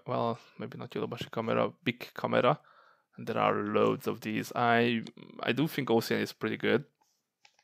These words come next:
I mean, playing that much isn't that bad. Now, I didn't get any wa-, Waribiki from, uh, connecting my internet, my home internet and my mobile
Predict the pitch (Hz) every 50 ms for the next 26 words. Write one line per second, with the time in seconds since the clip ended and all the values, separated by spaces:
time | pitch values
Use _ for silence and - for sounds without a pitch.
0 | _ _ _ _ - 127 120 123 120 117 - - 123 123 151 170 156 131 131 123
1 | 120 - - 113 113 110 107 - - - - - 113 110 104 110 110 104 104 98
2 | - _ - 113 110 110 110 110 - - - - - - - - - - 104 107
3 | 104 107 110 120 135 135 123 117 117 107 - 113 107 110 110 110 110 107 110 110
4 | 110 - 113 110 110 110 - - - - - - - 104 104 107 107 107 107 107
5 | 107 104 107 110 - - _ - 113 110 110 - - - 117 110 110 110 110 110
6 | 107 110 - - 110 107 - - 113 110 107 - 123 117 110 107 107 - 110 107
7 | 107 107 - 113 113 110 107 107 107 110 110 107 107 107 113 113 107 104 104 101
8 | 104 -